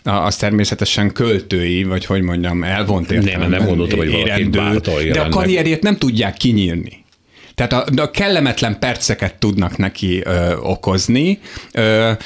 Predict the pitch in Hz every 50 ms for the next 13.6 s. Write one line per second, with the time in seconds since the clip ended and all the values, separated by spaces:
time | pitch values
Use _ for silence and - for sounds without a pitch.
0 | - - - 107 107 - - 131 139 123 120 113 113 107 107 104 104 104 104 101
1 | 98 107 104 98 - - 104 95 104 98 - 101 101 - - 117 117 120 104 95
2 | - - 101 98 101 98 - 98 95 98 92 92 95 95 90 - 113 110 - -
3 | 95 92 95 92 87 92 90 - 95 92 90 - - 90 85 90 - - - -
4 | 90 92 110 117 107 98 92 95 98 95 92 90 90 87 87 90 90 - 95 87
5 | 90 90 87 - - 87 - - 92 - - - 90 - - 92 87 85 87 85
6 | 85 92 92 92 87 - - - 90 87 85 85 85 82 85 - - 92 87 90
7 | 87 85 80 78 - 87 82 80 80 82 80 82 87 90 95 95 90 87 85 87
8 | 92 - - 101 90 85 82 76 - 90 87 87 87 85 80 82 82 - 90 85
9 | 90 87 85 85 87 87 - - 92 101 101 104 101 104 107 95 95 92 90 87
10 | 90 85 - 92 87 - - 95 90 - - - 82 - - - 85 82 - 90
11 | 87 - - - 92 - - 101 98 95 90 - 101 95 95 98 98 95 92 87
12 | 87 87 90 90 95 98 95 98 90 85 87 87 - - 95 85 82 85 - 90
13 | 85 85 - 85 82 - 90 95 110 131 147 -